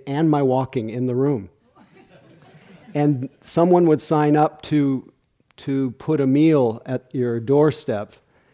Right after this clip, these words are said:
And so things get pretty wild in there. <laughs>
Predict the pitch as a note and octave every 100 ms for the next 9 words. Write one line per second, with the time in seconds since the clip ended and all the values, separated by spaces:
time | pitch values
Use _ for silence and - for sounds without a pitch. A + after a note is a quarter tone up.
0 | _ _ _ _ - C3 C3 D3 C#3+ C3
1 | A#2+ G#2+ - _ D3 D#3+ - - D#3+ E3+
2 | - D#3 D#3 D3 E3+ F#3 B2 A2 G#2 G2+
3 | F#2 - _ _ _ - - - - -
4 | - - - E3+ E3 -